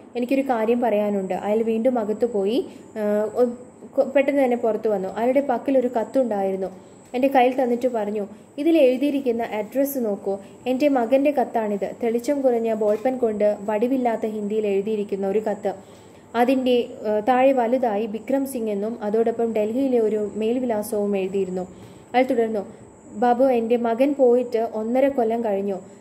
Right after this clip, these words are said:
നാലഞ്ചു മാസം മുമ്പാണ് ഈ കത്ത് കിട്ടിയത്. എവിടെയോ ജോലി കിട്ടിയത്രേ. അതിനുശേഷം കത്തുകളൊന്നുമില്ല.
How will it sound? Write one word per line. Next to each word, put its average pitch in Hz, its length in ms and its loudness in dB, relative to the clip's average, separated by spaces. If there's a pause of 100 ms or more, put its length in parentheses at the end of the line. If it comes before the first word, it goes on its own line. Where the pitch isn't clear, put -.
(140)
നാലഞ്ചു 285 380 2
മാസം 262 400 0
മുമ്പാണ് 233 380 0
ഈ 233 40 2
കത്ത് 220 280 -2
കിട്ടിയത്. 202 380 -2
എവിടെയോ 240 580 2
ജോലി 240 300 2
കിട്ടിയത്രേ. 208 520 -6
അതിനുശേഷം 233 760 -4
കത്തുകളൊന്നുമില്ല. 208 800 -2